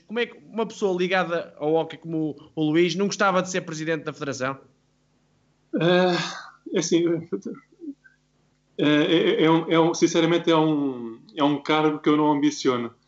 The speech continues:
Speaker 2: Eh, mas acho que, pelo menos, um, já houve uma evolução, ou seja, eh, tinha, eh, temos tido presi-, presidentes da federação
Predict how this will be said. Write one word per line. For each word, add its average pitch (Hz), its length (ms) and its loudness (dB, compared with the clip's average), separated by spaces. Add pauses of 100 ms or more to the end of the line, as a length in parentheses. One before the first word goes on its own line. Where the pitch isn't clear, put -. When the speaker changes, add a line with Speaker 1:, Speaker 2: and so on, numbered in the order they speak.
(300)
Speaker 2:
Eh, 131 480 0 (360)
mas 165 180 2
acho 175 240 0
que, 214 240 -6
pelo 170 120 8
menos, 170 260 2
um, 180 220 -4 (1000)
já 160 180 2
houve 170 220 4
uma 165 100 2
evolução, 147 440 0
ou 131 80 -2
seja, 131 380 -2 (420)
eh, 135 640 0 (100)
tinha, 160 220 2
eh, - 520 -8 (220)
temos 165 220 2
tido 170 260 2
presi-, 139 420 -2 (340)
presidentes 147 340 2
da 151 80 2
federação 139 640 -2